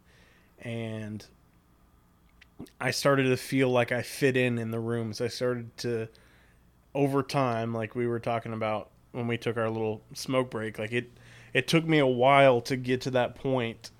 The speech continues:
and it took a while for me to start to open up and, and listen and, and not judge everyone. But eventually I started to see the similarities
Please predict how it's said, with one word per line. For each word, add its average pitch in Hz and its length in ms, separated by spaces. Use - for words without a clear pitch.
and 113 360
it 113 160
took 131 300
a 131 120
while 123 280
for 127 120
me 123 160
to 117 140
start 117 400
to 117 260
open 135 340
up 117 340
and, 113 360
and 117 260
listen 120 600
and, 104 260
and 127 200
not 123 300
judge 123 400
everyone. 113 800
But 131 140
eventually 131 720
I 127 120
started 127 380
to 117 80
see 127 220
the 120 120
similarities 113 880